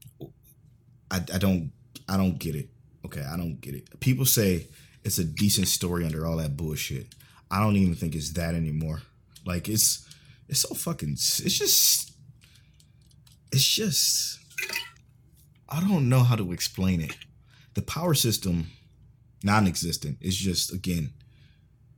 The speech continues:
you get in a rough situation in battle,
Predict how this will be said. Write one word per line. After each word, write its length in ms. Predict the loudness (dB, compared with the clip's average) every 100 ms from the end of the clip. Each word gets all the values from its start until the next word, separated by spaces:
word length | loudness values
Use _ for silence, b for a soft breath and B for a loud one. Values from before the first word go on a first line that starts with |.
| _ _ -6
you 300 | 0 4 4
get 220 | 4 0
in 120 | 0
a 120 | -4 -4
rough 320 | 0 2 2
situation 560 | 0 0 0 0 0
in 100 | 0
battle, 380 | 0 -2 -4 -8